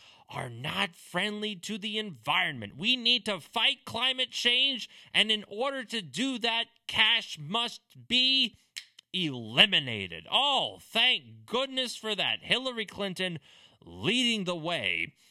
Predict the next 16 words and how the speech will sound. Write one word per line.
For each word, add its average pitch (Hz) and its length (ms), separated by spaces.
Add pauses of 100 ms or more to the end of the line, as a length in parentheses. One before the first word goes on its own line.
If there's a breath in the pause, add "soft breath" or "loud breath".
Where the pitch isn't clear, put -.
(100)
on 107 280
how 190 400
to 143 180
save 165 600
the 139 140
environment. 113 840
I 214 120
mean, 233 200
how 302 320
stupid 202 800 (380 soft breath)
does 170 160
this 233 220 (100)
idiot 220 520
have 175 360
to 147 140
be? 120 480